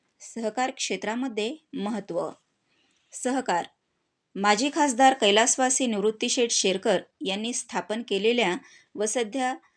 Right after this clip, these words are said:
सत्यशील शेरकर हे चेअरमन असलेल्या देशपातळीवरील सर्वोत्कृष्ट विघ्नहर सहकारी साखर कारखान्याने व माजी आमदार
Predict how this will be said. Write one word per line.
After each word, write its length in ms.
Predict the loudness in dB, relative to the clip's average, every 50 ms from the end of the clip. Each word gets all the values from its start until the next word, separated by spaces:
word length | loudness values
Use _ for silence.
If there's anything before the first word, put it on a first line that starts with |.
| _ _ _
सत्यशील 580 | -8 -6 -4 -4 -2 -2 -2 -2 0 -2 -4 -4
शेरकर 520 | -2 -2 -2 -2 -2 -2 -2 -4 -4 -4 -8
हे 180 | -4 -4 -2 -2
चेअरमन 560 | -2 0 2 4 6 6 4 4 2 0 -2 -2 -2
असलेल्या 520 | -2 -2 0 0 2 2 2 2 0 0 -2 -6 _ _ _ _ _ -2
देशपातळीवरील 1000 | 2 2 2 4 2 2 2 2 2 4 4 2 4 4 4 4 4 2 0 -2 -6 _ _ _
सर्वोत्कृष्ट 760 | -18 -8 -6 -4 -2 -2 -2 -4 -6 -8 -8 -8 -8 -8 -6 -4 -4 -4 -6 _ _ -12
विघ्नहर 540 | -6 -6 -4 -4 -4 -4 -4 -4 -4 -4 -4
सहकारी 540 | -6 -6 -6 -6 -2 0 0 2 2 2 2
साखर 380 | 0 0 -2 -2 -2 -4 -4
कारखान्याने 760 | 0 0 0 0 0 -2 -6 -4 -2 -2 0 0 -2 -4 -6 -8 -12 -20 -20 -20 _ _ _
व 140 | -6 -4 -4
माजी 360 | 0 0 0 0 0 0 -2
आमदार 480 | -2 -2 -2 -2 0 0 0 0 0 -2